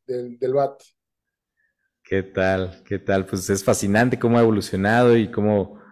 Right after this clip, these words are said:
Speaker 2: cómo va a seguir siendo, para que sea más espectacular también, me imagino, ¿no? Para que
Speaker 1: Sí.
Speaker 2: sea m-, más rápido. Aquí ya un poquito, eh, nos cuentan, eh, la dinámica, ya nos, nos comentaron un poco. Eh,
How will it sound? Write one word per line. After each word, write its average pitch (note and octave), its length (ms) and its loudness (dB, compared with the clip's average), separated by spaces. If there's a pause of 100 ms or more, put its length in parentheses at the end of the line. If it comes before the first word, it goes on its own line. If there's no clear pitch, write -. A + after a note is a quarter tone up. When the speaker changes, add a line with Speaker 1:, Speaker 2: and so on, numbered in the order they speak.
(240)
Speaker 2:
cómo A2 220 2
va A2+ 100 6
a - 20 4
seguir A2+ 260 0
siendo, B2 300 2
para A#2 160 4
que - 60 -4
sea D3+ 100 2
más F3 120 2
espectacular C3+ 720 2
también, A2+ 180 2
me A2+ 80 2
imagino, F2+ 460 -2
¿no? E2+ 160 -4
Para E2 220 -6
que - 180 -20 (360)
Speaker 1:
Sí. - 260 -14
Speaker 2:
sea F#2+ 120 -12
m-, F#2 460 -14
más F#2 260 -6
rápido. G#2+ 300 0
Aquí C3 200 -2
ya C3 260 4
un A#2 140 0
poquito, A2 720 0 (320)
eh, F#2+ 240 0
nos F#2 220 -4
cuentan, G#2 840 2
eh, F2 220 -2
la F2+ 120 0
dinámica, C3 640 2
ya B2 140 4
nos, - 560 -6
nos - 140 -12
comentaron F#2+ 420 -2
un G2+ 140 -4
poco. A#2 560 0 (640)
Eh, F2 720 -4